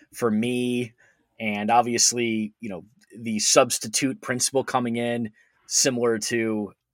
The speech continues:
the sheriff coming in for the king. It's kinda cool then. You can see this first, have no idea what's going on, but then when you see the actual retelling of the story in Robin Hood,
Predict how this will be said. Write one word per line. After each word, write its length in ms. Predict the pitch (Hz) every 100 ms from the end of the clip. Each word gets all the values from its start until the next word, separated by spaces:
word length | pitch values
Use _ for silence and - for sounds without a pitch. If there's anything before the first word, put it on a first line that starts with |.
| -
the 80 | 117
sheriff 340 | - 131 123
coming 300 | - 120 117
in 100 | 113
for 120 | 107
the 80 | 101
king. 500 | - 123 113 107 104 - - -
It's 140 | 127 -
kinda 200 | 180 120
cool 380 | - 160 143
then. 440 | 131 131 123 120 107 - _
You 100 | 113
can 120 | 135
see 240 | 127 - 143
this 180 | 135
first, 460 | - 165 147 120 -
have 160 | 123 113
no 180 | 143
idea 640 | 131 117 127 131 113 113 101 - -
what's 200 | 127 -
going 260 | 131 117
on, 280 | 123 123 113
but 140 | 107 104
then 200 | 131 123
when 80 |
you 120 | 120 110
see 440 | - 135 127 120
the 400 | 107 104 95 92 - - -
actual 380 | 110 - 117
retelling 540 | 104 160 143 131 120 113
of 40 |
the 60 | 107
story 600 | - 123 113 110 104 101 - _ -
in 220 | 143 123
Robin 320 | 127 123 117
Hood, 340 | 110 104 101